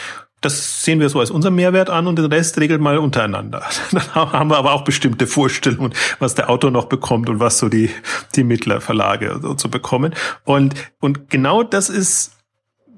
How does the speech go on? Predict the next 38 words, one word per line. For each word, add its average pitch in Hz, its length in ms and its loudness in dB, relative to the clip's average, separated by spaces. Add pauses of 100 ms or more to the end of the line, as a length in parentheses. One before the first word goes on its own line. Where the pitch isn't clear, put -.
(520)
bis 185 120 0
dann 196 100 2
wieder, 190 240 4
und 147 140 2
ich 151 100 -2
sehe 196 140 2
schon, 196 160 2
dass, 180 240 0
dass, - 260 -2
dass, - 360 -4
dass, 139 180 -4
oder - 160 -2
ich - 100 -2
höre 185 120 4
schon 185 160 2
das 180 160 2
Jammern, 113 460 2
das 113 160 -2
dann 120 140 -2
kommt 110 280 -4
und 101 80 -8
so, - 80 -4 (340)
die, 156 140 2 (160)
die, 127 160 -6
die - 260 -6
können 247 320 0
die, 117 140 0
oder 117 100 0
was, 117 200 -2 (800)
dürfen 226 280 2
die 139 80 4
das - 340 0
erlau-, 143 340 2
was 139 140 0
erlauben 160 400 4
sich - 300 -2
die 113 160 2
da, 104 240 0